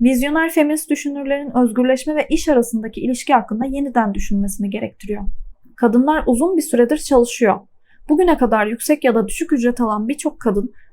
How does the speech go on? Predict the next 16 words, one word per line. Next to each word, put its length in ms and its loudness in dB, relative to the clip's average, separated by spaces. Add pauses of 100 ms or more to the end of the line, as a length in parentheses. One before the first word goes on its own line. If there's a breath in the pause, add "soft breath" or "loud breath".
çalışmayı 560 0
feminist 520 -4
ütopyacı 540 0
tasavvurların 840 0
ileri 260 2
sürdüğü 420 -4
kadar 400 -2
anlamlı 500 4
bulmadı. 480 2 (380 soft breath)
Kadınlar 460 2
yaşam 360 0
kalitelerini 600 0
her 320 0
düzeyde 380 0
yükseltmekten 720 -2
ziyade 520 0